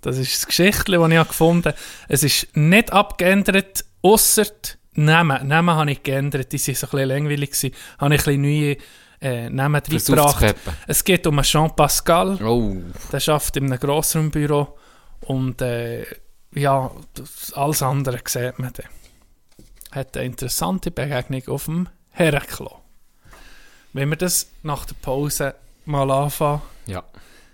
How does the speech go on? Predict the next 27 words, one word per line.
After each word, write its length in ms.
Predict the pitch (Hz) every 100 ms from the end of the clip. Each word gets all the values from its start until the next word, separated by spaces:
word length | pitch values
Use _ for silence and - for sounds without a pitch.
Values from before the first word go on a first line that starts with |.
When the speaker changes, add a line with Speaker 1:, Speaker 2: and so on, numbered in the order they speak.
| _ _
Speaker 1:
Was 180 | - -
willst 260 | 160 -
du 60 | 151
vor 180 | - 151
der 120 | -
Pause 480 | - 175 170 - 143
noch, 200 | 143 135
äh, 280 | 127 123 143 -
reinbringen 540 | 151 - 147 139 123 - -
in 240 | - 131
unsere 300 | 131 - 131 - - _ - _
niveauvolle, 800 | - 135 131 156 - 220 156 156 143 - -
<laughs> 260 | - - -
spannende 600 | - - 180 202 156 165
Sendung 460 | - 170 180 220 170
von 200 | - 156
heute? 140 | 160 143 _ - - - - - _ _ _ _ _ _ _ _ _ _ _
Speaker 2:
Ich 180 | 151 113
hätte 540 | 127 - - 104 104
noch 240 | 107 123 135
die 300 | - 107 -
schwierigste 1000 | - - - 98 135 147 123 - 101 95 113 - _ _ _ _ _ _ _ - - - - - - -
Entweder-oder-Frage, 1400 | 113 120 123 - 110 101 107 98 98 - 95 90 90 90
die 160 | 98 92
jemals 540 | 92 98 101 92 85
Speaker 1:
Oh. 220 | 151 135
Speaker 2:
ist 260 | 120 113 -